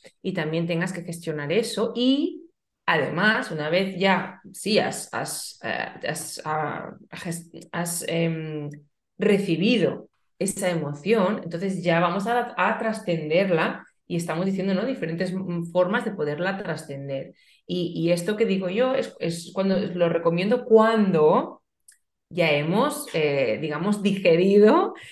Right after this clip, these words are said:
esa emoción, pero no nos vamos a quedar una semana, ¿no? Llorando por las esquinas, como digo yo, sino que, bueno, ya, si hemos estado medio, a veces es mediodía, a veces es un día, bueno,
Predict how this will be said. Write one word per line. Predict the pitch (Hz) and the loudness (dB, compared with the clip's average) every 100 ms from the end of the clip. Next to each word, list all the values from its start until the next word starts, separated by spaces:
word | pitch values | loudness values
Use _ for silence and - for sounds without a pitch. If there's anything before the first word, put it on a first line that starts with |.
| 269 | -6
esa | 185 190 202 | -2 2 2
emoción, | 208 180 175 190 214 254 | 0 -2 -4 -2 0 2
pero | 170 | 2
no | 160 | 2
nos | 170 | 2
vamos | 170 180 | 0 0
a | 196 | -2
quedar | 190 180 185 190 220 285 - | 0 0 2 2 2 0 -2
una | 190 190 | -2 0
semana, | 190 190 185 202 202 202 277 339 | -2 -4 -2 0 0 2 0 0
¿no? | 190 240 208 | 0 2 2
Llorando | 175 175 196 | 0 0 -2
por | 196 | -4
las | 170 | -6
esquinas, | 165 - 170 160 160 | -10 -4 -2 -2 -2
como | 180 175 | -2 0
digo | 180 170 170 | 2 2 2
yo, | 175 175 | 0 -2
sino | 175 175 | -4 -6
que, | 170 | -4
bueno, | 160 165 160 | -4 -2 -4
ya, | 156 160 202 190 - - _ | 0 2 2 0 -8 -20 _
si | 180 | 4
hemos | 208 | 8
estado | 240 - 214 202 196 190 | 8 6 2 4 2 2
medio, | 190 190 190 | 0 -2 -2
a | 170 | -4
veces | 175 214 | -2 0
es | 220 | 0
mediodía, | 185 160 160 208 254 | 0 2 2 4 4
a | 220 | 4
veces | 202 190 | 0 -2
es | 190 | -2
un | 160 156 | -4 -2
día, | 208 254 | 2 2
bueno, | 220 - | 2 -4